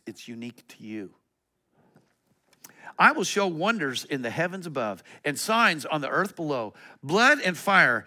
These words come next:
and billows of smoke." This does not sound exciting to me, but it's greater things, isn't it? <laughs> Right?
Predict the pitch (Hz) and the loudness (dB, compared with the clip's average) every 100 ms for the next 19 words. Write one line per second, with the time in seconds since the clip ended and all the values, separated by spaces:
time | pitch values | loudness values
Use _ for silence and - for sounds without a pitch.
0 | - 151 139 208 247 196 151 - 151 - | -6 -6 0 0 0 -2 -6 -4 -6 -4
1 | 254 - 151 160 156 - 147 135 - 143 | -10 -8 -6 -2 -2 -4 -4 -6 -4 -4
2 | 135 113 143 - 180 220 220 - 240 214 | -4 -6 -8 -8 -4 0 0 4 6 4
3 | - 254 214 135 143 131 113 104 - - | 2 0 0 -2 -6 -6 -8 -10 -16 -20
4 | - - - _ _ - - 156 - | -18 -18 -20 _ _ -20 -4 -2 0